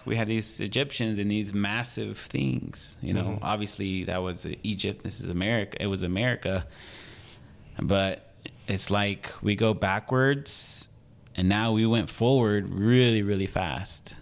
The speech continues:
Speaker 1: And I don't know. It, it could be good and could be bad. Who knows? We'll see.
Speaker 2: What do you think about the conspiracy that, like, it, it's gotta do with kinda, like, the pyramids, where, like, the aliens, because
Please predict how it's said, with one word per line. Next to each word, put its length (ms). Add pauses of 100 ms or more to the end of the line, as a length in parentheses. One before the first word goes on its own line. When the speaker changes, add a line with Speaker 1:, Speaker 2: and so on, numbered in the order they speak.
(640)
Speaker 1:
And 580 (1080)
I 120
don't 100
know. 220
It, 100
it 240
could 140
be 120
good 240
and 80
could 140
be 80
bad. 300
Who 100
knows? 360 (120)
We'll 120
see. 300 (300)
Speaker 2:
What 120
do 60
you 60
think 240
about 300
the 100
conspiracy 840
that, 280
like, 480 (800)
it, 180
it's 260
gotta 240
do 160
with 220
kinda, 240
like, 180
the 80
pyramids, 720
where, 240
like, 340
the 220
aliens, 800 (680)
because 500